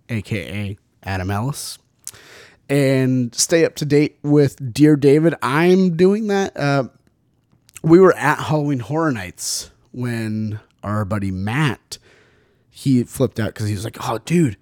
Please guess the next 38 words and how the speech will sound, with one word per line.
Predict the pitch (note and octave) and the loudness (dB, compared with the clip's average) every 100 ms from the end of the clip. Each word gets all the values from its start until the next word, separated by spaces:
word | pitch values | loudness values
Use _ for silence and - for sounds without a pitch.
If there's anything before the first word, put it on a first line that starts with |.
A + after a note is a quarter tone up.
| _ _ - | _ _ -4
Adam | B2 B2+ B2+ | -2 0 0
Ellis | B2 C3+ A2+ | 0 -2 -4
is | |
tweeting | - - D#3 A#2+ | -6 -2 -2 -2
right | G2+ G#2+ | -4 -6
now. | B2+ G#2+ | -6 -8
He's | F2 A#2+ - | -8 -10 -8
tweeting | - E3 C#3+ A2+ | -4 0 0 0
again." | G#2 F#2+ F2+ _ _ _ _ _ _ _ - - _ _ | -4 -6 -10 _ _ _ _ _ _ _ -16 -16 _ _
So, | - C#3+ A#2+ A2 G2+ - _ _ _ _ _ | -4 0 0 0 -6 -12 _ _ _ _ _
like, | G2 - _ _ | -14 -14 _ _
people, | - F3+ E3+ D#3 | -6 0 0 2
you | F#3 | 2
know, | C#3 A#2+ | 4 4
are | C3 | 2
following | - C#3 C3+ C3 | 2 2 4 2
along | A#2 A#2 A#2 B2 | 2 0 0 0
and | A#2+ A#2 | -2 -2
all, | A2 - | -4 -6
and | G#2+ | -4
all | G#2 | -4
that | G2 - | -6 -8
sort | - F2+ | -8 -8
of | E2+ | -8
stuff. | - F2 E2+ - | -8 -8 -10 -12
Um, | - F#2+ F#2 F2 - - - - - | -8 -6 -6 -10 -16 -20 -20 -8 4
I | D#3+ | 4
wanna | A3 G#3+ D3+ | 4 2 0
see | - B2 | -2 -6
what | G2 - | -6 -10
happens. | G#2+ A2+ - _ - - - _ - | -12 -12 -18 _ -20 -20 -20 _ -10
I | G2+ | -4
wanna, | B2+ C3 G2+ | -2 -4 -4
I | F2+ | -6
wanna | B2 G#2+ | -4 -4
see, | - A2 G2 F#2+ G2+ | -4 -6 -6 -8 -10
you | G#2+ | -8
know, | F2+ F2 | -6 -6